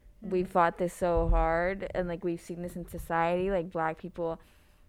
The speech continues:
Speaker 1: trying to stop this, and yet it keeps happening, and it's just, like, there's no need to, to do that, you know? Especially at a Billboard award show where it's, like, where we have thousands of people watching, and with his, like, height of fame, like, he influences so many people. Now,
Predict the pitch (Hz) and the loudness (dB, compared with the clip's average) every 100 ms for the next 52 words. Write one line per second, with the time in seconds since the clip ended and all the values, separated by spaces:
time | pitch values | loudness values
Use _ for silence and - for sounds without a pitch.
0 | - - 175 170 175 175 165 165 160 - | -16 -6 -4 -4 -6 -10 -4 -2 -2 -2
1 | 214 214 180 170 165 - 185 175 180 160 | -4 -2 -2 -2 -4 -4 -6 -4 -4 -4
2 | 170 214 233 190 165 - 170 - 165 202 | -2 -2 -2 -2 -6 -8 -6 -2 0 4
3 | 214 214 196 180 185 185 190 175 165 - | 6 6 6 4 2 0 0 0 0 -6
4 | - - _ - 180 175 175 156 - - | -20 -20 _ -4 -2 0 0 0 -6 -6
5 | 160 156 160 180 - 196 202 226 220 240 | -6 -6 -6 -8 -2 -2 2 4 6 8
6 | 214 202 180 180 196 202 208 214 214 233 | 8 8 4 4 2 2 2 0 0 0
7 | 226 202 180 196 175 - - 185 180 190 | 4 4 4 4 2 0 2 4 4 4
8 | 180 170 - 170 175 175 170 165 165 165 | 2 2 4 6 6 4 -2 -4 -4 -4
9 | 165 156 156 156 190 208 233 247 - - | -2 0 -2 -4 -6 -4 -6 -8 -18 -20
10 | - 208 202 208 190 196 190 202 180 180 | -10 -2 2 2 2 0 0 -2 0 -2
11 | 185 185 180 175 - 170 185 214 185 - | 0 0 0 -2 -2 0 0 -2 -4 -8
12 | - - _ _ - 254 220 214 196 190 | -20 -20 _ _ -6 -2 -2 -2 -2 -4
13 | 180 185 175 160 - 196 175 165 170 170 | -6 -6 -6 -8 -6 -4 -4 -4 -2 -2
14 | 175 | -4